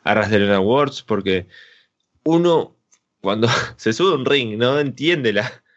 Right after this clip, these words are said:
la importancia que tiene el, el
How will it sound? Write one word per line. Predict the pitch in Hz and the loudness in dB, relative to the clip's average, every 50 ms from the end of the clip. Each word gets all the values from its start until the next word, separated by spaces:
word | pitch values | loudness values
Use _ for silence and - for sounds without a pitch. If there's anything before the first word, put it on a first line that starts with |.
| _ _ _ _ _ _ | _ _ _ _ _ _
la | - 78 110 113 | -4 -2 -2 -2
importancia | 113 110 98 107 104 95 98 92 - 123 123 127 123 117 107 - - - 101 98 | -2 -2 -2 -2 -2 -2 -2 -2 -2 -2 0 0 -2 -4 -8 -10 -8 -6 -6 -4
que | 95 98 | -4 -6
tiene | 95 107 107 107 101 101 104 113 117 123 123 _ _ - - _ _ _ _ _ _ _ _ _ _ _ | -6 -6 -6 -4 -4 -4 -4 -4 -6 -6 -10 _ _ -20 -20 _ _ _ _ _ _ _ _ _ _ _
el, | 107 104 101 101 92 - - | -2 -2 0 -2 -4 -4 -4
el | 101 98 92 92 90 87 85 87 87 85 | -4 -4 -4 -6 -8 -10 -12 -12 -14 -16